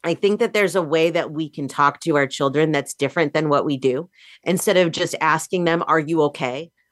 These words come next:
Are, do you need to talk? Are you dealing with this okay?" We can engage them in conversation. You know, "Uh, mommy's having a hard time with this. And so I was wondering if you're having a hard time with this. Maybe we can talk about it."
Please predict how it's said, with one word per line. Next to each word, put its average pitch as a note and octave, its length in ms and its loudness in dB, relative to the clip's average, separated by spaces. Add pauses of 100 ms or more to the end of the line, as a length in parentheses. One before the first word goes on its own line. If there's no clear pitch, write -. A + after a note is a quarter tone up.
Are, E3 180 4
do D3+ 280 -2
you E3+ 180 4
need D#3 200 0
to - 100 -16
talk? D3+ 360 0
Are D3 120 0
you C#3+ 180 0
dealing D3+ 320 2
with D3 160 -4
this D3 180 -4
okay?" C#3 420 0 (260)
We A3+ 120 2
can G#3+ 180 0
engage G3 440 0
them A#2+ 240 -10
in D3+ 160 -2
conversation. D#3+ 880 0 (360)
You D3+ 80 -2
know, D3 340 0 (300)
"Uh, B2 140 -10 (200)
mommy's D3+ 460 0
having E3+ 280 0
a D#3+ 60 2
hard D#3+ 240 0
time C3 280 -2
with C3 160 -6
this. C3 460 -6
And D#3+ 160 0
so E3+ 120 0
I D#3+ 80 2
was D#3 180 2
wondering F3 360 0
if E3 120 -2
you're G3+ 140 2
having D3+ 280 0
a C3 60 0
hard C3 200 -2
time C3 240 -4
with A#2+ 140 -6
this. G#2 260 -6
Maybe C#3 260 2
we D#3 140 2
can D#3 140 -4
talk F#3 300 2
about B2 260 0
it." - 120 -8